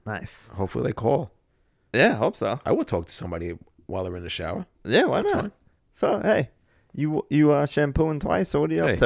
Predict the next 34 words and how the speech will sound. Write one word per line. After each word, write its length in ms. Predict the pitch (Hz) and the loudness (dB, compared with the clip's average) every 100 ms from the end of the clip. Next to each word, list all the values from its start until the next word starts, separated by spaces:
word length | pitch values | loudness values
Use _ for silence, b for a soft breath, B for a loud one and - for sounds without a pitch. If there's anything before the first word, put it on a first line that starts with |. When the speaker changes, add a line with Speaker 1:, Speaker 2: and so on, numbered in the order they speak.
| 117 | 2
Speaker 2:
How 40 | - _ _ _ 143 | 0 _ _ _ -8
you 80 | 139 | -2
doing? 180 | 120 | 0
Where 100 | 110 123 | 0 0
are 80 | |
you? 180 | 87 - - _ 131 | -2 -6 -12 _ -16
You 120 | - | -2
get 160 | 107 | -2
your 80 | 113 | 0
nether 200 | 104 - | 0 0
regions? 460 | - 143 170 - - - | 0 0 -4 -6 -12 0
Speaker 1:
How 160 | 135 | 4
long 260 | - - 214 | 4 2 0
do 120 | 202 | 0
you 360 | 190 175 156 - _ _ | 2 2 2 0 _ _
like 260 | - 113 - | 4 6 6
taking 300 | 110 107 82 | 2 2 -4
a 60 | 87 | -4
shower? 220 | 101 95 | 0 2
Are 40 | |
you 200 | 101 143 | 2 2
a 20 | 143 | 2
long 360 | 107 107 120 | 0 0 -2
shower 440 | 113 120 123 123 117 | -2 0 0 0 -2
or 100 | 104 | -2
are 20 | |
you 160 | 107 - | -4 -6
quick? 400 | - - - - _ _ _ _ _ _ b b b b b b b b b b b b - | -8 -10 -12 -20 _ _ _ _ _ _ b b b b b b b b b b b b -16
Speaker 2:
Probably 220 | - 233 | -8 -2
like, 280 | 156 92 85 | 2 2 2
uh, 300 | 95 85 80 B B B B B B B B - - - | 0 0 -2 B B B B B B B B -20 -16 -12
is, 120 | - - _ | -12 -14 _
is 160 | 107 92 | -4 -2
like 180 | 92 | -4